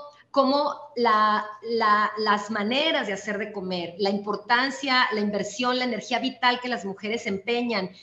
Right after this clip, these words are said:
en, eh, mantener, digamos, o en tener una comensalidad, que a lo mejor ya ni siquiera es de dietas tradicionales, ¿eh? Ponle tú que ya también hay Coca-Cola y hay McDonald's y hay quién sé qué, pero digamos que eso nos está hablando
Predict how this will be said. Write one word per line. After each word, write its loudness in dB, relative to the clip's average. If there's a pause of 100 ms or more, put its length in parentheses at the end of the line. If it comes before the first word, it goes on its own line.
(120)
en, 4 (260)
eh, 4
mantener, 2
digamos, -2
o -2
en -4
tener 0
una 0
comensalidad, 2
que 4
a 6
lo 4
mejor 2
ya 2
ni 0
siquiera 0
es -2
de 2
dietas 0
tradicionales, -2
¿eh? -2 (200)
Ponle 0
tú 0
que -2
ya 2
también 0
hay 2
Coca-Cola 4
y 2
hay 0
McDonald's 0
y 0
hay -4
quién -6
sé -6
qué, -4 (260)
pero 8
digamos 4
que 4 (360)
eso 6
nos -4
está 4
hablando 2